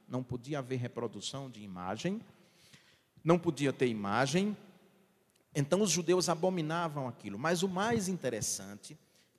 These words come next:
é que, quando ele pede a moeda,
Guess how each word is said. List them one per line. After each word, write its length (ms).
é 120
que, 720
quando 420
ele 180
pede 400
a 60
moeda, 720